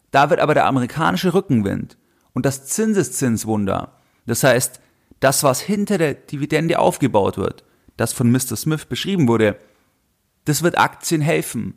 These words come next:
dass sie langfristig halt gut aussehen, dass die Rendite langfristig gut sein wird, für diejenigen, also für die Anleger, die nicht geliehenes Geld verwenden und die ihre Emotionen kontrollieren können. Die anderen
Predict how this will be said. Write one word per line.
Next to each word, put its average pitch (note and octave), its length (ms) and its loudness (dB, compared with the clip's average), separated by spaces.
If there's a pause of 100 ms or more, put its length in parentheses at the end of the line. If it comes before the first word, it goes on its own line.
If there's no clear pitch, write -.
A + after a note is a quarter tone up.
(240)
dass - 160 -6
sie C3+ 60 0
langfristig C3+ 640 -2
halt C3 260 0 (560)
gut G2 200 0
aussehen, A2+ 420 2
dass G#2+ 100 -4
die B2 100 -8
Rendite A#2+ 360 -2
langfristig B2+ 580 -4
gut G3 180 -4
sein G#2+ 300 2
wird, C#3+ 240 0 (320)
für - 180 -6
diejenigen, D#3+ 880 0 (160)
also A#2 160 -10
für D#3 100 -4
die G3+ 300 -4
Anleger, B2+ 720 0 (300)
die D#3 100 0
nicht F3+ 320 -2
geliehenes E3+ 460 -2
Geld E3+ 220 0
verwenden G#2 680 0 (180)
und D#3 160 -2
die D#3 100 -6
ihre D#3 140 0
Emotionen D3+ 720 0 (300)
kontrollieren D3 680 0
können. G2+ 420 -2 (340)
Die - 160 -6
anderen D#3+ 460 0